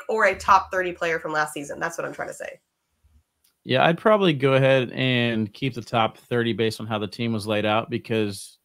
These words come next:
Speaker 2: was it five rounds at sixteen? That's eighty players already gone. So your, your first pick has got to be better than the top eighty,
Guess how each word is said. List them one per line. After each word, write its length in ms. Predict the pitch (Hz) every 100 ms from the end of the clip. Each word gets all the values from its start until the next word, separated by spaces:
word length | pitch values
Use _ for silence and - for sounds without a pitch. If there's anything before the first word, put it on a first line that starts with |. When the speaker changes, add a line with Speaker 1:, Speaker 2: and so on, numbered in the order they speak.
| _ _ _ _ _ _ _ _ _ -
Speaker 2:
was 120 | 110
it 120 | 98
five 320 | - 123 127
rounds 300 | 120 127 127
at 100 | 107
sixteen? 540 | 92 135 120 - 131 131
That's 160 | 117 -
eighty 220 | 123 135
players 380 | 139 131 135 123
already 220 | 117 120
gone. 420 | 98 110 120 147 156
So 120 | 117
your, 180 | 113 107 _ _ _ _ _ _
your 80 | -
first 360 | 117 156 151 -
pick 240 | 151 139
has 120 | 127 101
got 340 | 120 117 123
to 100 | 120
be 240 | 101 117
better 260 | 104 110 113
than 200 | 104 104
the 80 | 104
top 260 | 107 104 -
eighty, 400 | 104 107 117